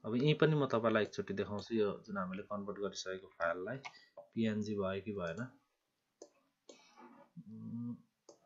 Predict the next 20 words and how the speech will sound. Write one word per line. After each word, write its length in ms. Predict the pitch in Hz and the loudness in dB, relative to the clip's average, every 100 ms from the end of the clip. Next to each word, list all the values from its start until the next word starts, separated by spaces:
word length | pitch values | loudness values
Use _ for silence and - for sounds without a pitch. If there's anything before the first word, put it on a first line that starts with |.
| _ _ - - - 107 | _ _ -20 -20 -10 -4
यसमा 320 | - - 101 | -2 0 2
लगाएर 320 | 98 95 95 | 4 4 4
हेरौँ 300 | 90 90 131 - _ _ _ _ - - - | 2 0 -4 -6 _ _ _ _ -20 -18 -20
यसलाई। 540 | - _ - 104 107 135 _ - _ _ _ - - - _ _ - _ - _ _ _ - _ _ _ - - - - _ 107 | -20 _ -10 -4 -4 -6 _ -20 _ _ _ -20 -20 -20 _ _ -20 _ -20 _ _ _ -20 _ _ _ -10 -10 -10 -20 _ -4
हो, 240 | 139 151 - _ _ _ _ 110 | -4 -4 -16 _ _ _ _ -2
ब्याकग्राउन्ड 380 | 107 110 104 | 2 2 0
छैन 300 | - 95 107 | 0 0 0
नि 60 | 104 | 0
त, 40 | |
होइन? 180 | 98 131 - - - - - | 2 0 -2 -10 -18 -6 2
यसरी 300 | 135 151 143 | 6 8 6
हामी 280 | 107 131 156 _ _ _ _ _ _ - | 6 2 -2 _ _ _ _ _ _ 4
फाइलहरू 380 | 107 104 101 135 | 6 6 6 2
पिएनजी 460 | - 117 110 104 | 4 2 4 2
मा 120 | 110 120 | 0 0
कन्भर्ट 380 | 104 98 98 | 0 0 0
गर्न 200 | 98 90 | -2 -4
सक्छौँ। 280 | 92 - 101 | -6 -10 -12
सजिलो 400 | - 113 131 139 | -2 2 4 4
छ। 100 | 117 | 2